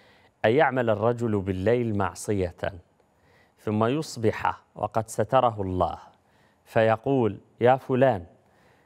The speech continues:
عملت البارحة كذا وكذا"، أي يحدث إخوان السوء من أصدقائه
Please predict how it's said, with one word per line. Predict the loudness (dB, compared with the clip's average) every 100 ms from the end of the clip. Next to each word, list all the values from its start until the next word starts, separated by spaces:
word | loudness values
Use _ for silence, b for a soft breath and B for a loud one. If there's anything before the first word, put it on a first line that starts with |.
| b
عملت | -4 -2 -2 -2
البارحة | -2 2 2 2 -2 -2
كذا | -2 0 0 2 2
وكذا"، | 2 0 0 0 0 -8 _ _ _ _ _ -2
أي | 0
يحدث | 0 2 0 -2 -8 -6
إخوان | -8 0 2 2 0
السوء | -8 -12 -6 -6 -4
من | -6
أصدقائه | -4 -6 -4 -4 0 -2 -2 -8 -14